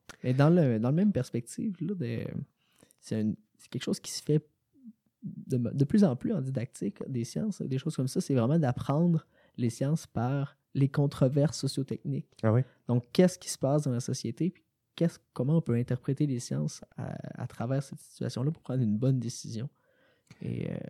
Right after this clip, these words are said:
Speaker 1: c'est, c'est, ça m'intéresse, justement, je fais une présentation là-dessus il n'y a pas si longtemps, là.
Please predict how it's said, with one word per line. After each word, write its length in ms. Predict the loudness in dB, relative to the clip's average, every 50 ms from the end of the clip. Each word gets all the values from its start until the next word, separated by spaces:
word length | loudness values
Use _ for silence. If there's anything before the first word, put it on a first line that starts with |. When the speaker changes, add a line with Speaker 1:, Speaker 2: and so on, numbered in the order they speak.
| -14 -16
Speaker 1:
c'est, 120 | -16 -18 _
c'est, 220 | -20 -18 -16 -16 -16 _ _
ça 120 | -10 -6 -4
m'intéresse, 440 | -4 -4 -4 -4 -4 -4 -6 -6 -6
justement, 280 | -8 -8 -6 -4 -4 -4
je 80 | -4
fais 60 | -6 -6 -6
une 80 | -4
présentation 440 | -2 -2 -4 -4 -6 -8 -6 -4 -4
là-dessus 280 | -4 -4 -6 -8 -4 -4
il 40 |
n'y 20 | -4
a 20 | -4
pas 120 | -4 -8
si 180 | -8 -8 -8 -6
longtemps, 380 | -6 -6 -6 -4 -2 -2 0
là. 100 | 0 -2